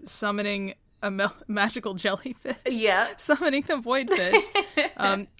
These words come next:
Speaker 1: just at, which, and I was kinda like, I wrote down on my notes, like, you cannot, I was starting to write, "You cannot use a void fish as an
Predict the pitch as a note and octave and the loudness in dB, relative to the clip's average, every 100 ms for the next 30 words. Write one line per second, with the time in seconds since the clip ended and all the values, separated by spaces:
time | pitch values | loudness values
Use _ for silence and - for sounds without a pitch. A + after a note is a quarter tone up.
0 | A3+ A3+ B3 - C4 - C4+ D4 - C#4 | -4 2 2 2 -2 0 0 0 -2 -2
1 | F4+ G#4 G4 - D#4 C#4 A#3+ A3 A#3 D4+ | 2 2 0 0 0 2 2 0 2 0
2 | D#4+ C#4+ A#3 G3 G3 F#3+ E3+ G3 A3 - | 0 -2 -2 -2 -2 -4 -6 -4 -4 0
3 | A3+ G#3+ G3+ G#3+ G3+ - G3+ G#3+ - B3 | 0 4 4 4 2 -2 -2 -2 0 0
4 | C4 A3+ G#3 - G#3 G3+ A3+ G#3+ A3+ G#3 | 2 2 2 2 -6 -6 -2 2 2 0
5 | G3 F#3+ F3+ F3 E3 - - _ - - | -2 0 0 -2 -6 -12 -20 _ -18 -4
6 | F#3+ E3+ F3 F3+ F3+ E3 F#3 F3 E3 | -4 0 -2 -2 -4 -6 -4 -6 -6